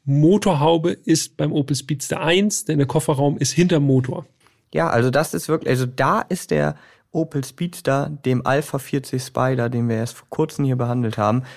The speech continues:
Speaker 2: wirklich sehr, sehr ähnlich. Das
Speaker 1: Ja.
Speaker 2: Dach von der Konstruktion fast eins zu eins,
Speaker 1: Ja.
Speaker 2: Stoffdach, man faltet, faltet so zusammen, packt's hinten rein, kann's immer mitnehmen. Anders als beim vier C gab es beim Speedster aber optional auch einen Hardtop.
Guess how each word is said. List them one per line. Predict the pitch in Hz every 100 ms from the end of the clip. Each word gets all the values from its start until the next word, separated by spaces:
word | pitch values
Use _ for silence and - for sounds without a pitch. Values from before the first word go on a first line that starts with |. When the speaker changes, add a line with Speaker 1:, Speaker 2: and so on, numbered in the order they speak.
| - -
Speaker 2:
wirklich | 143 147 139 135 -
sehr, | 120 117 190 92
sehr | 180 170
ähnlich. | 165 139 107 -
Das | 117
Speaker 1:
Ja. | -
Speaker 2:
Dach | 156 - -
von | - 139
der | 131
Konstruktion | 123 143 - 135 - 160 -
fast | - - - - 135
eins | 139 -
zu | -
eins, | 135 151 151 - - -
Speaker 1:
Ja. | 139
Speaker 2:
Stoffdach, | 135 156 151 - 143 -
man | 131 123
faltet, | 127 139 135 131 131
faltet | - - 135 135 135 127
so | 131
zusammen, | 131 120 131 135 139
packt's | - 131 -
hinten | 139 139 127
rein, | 123 123 135 135 - - _
kann's | - 127 127
immer | 127 120
mitnehmen. | 135 143 151 180 - _ _ - _ _ _ _ _
Anders | - 208 320 139 -
als | 117 -
beim | 110
vier | 113 110 113
C | - 139 254 - _ -
gab | 117 135
es | -
beim | 113 110
Speedster | - - 214 - - -
aber | 113 113
optional | 120 127 - 127 120
auch | 127
einen | - 117 110 -
Hardtop. | - - - - -